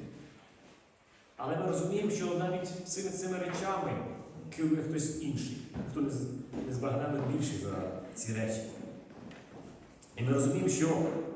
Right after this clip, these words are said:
фактично жоден ідол, жоден лжебог не може порівнятися з справжнім живим істинним Богом, який створив все це. Ми можемо навіть згадати жреців з Єгипту. Пам'ятаєте,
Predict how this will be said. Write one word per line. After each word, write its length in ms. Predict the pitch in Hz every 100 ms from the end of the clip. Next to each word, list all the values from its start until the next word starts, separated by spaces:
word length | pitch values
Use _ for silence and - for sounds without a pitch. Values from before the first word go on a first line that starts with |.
| - - -
фактично 460 | 208 214 - - 185 165
жоден 520 | - 214 - - -
ідол, 420 | 202 - 120 - - - - - - - - - - - -
жоден 600 | 110 160 175 156 - 120
лжебог 840 | 127 - 160 160 170 175 175 - - - - - - - - - - - - - 104
не 140 | 127
може 220 | 147 143
порівнятися 840 | 131 123 123 123 123 - 107 107 - - - -
з 60 |
справжнім 420 | - 120 107 110
живим 360 | 104 104 101 101
істинним 300 | - 104 92
Богом, 300 | - 92 - - - -
який 160 | 95 101
створив 360 | - 107 113 -
все 160 | 110
це. 180 | - - - - - - - - - _ - -
Ми 100 | 143
можемо 260 | 151 175 185
навіть 260 | 185 -
згадати 600 | 165 165 - - 175 - - - - -
жреців 560 | 135 160 - 202 -
з 100 | -
Єгипту. 440 | - - - - -
Пам'ятаєте, 920 | - - - - - - - - -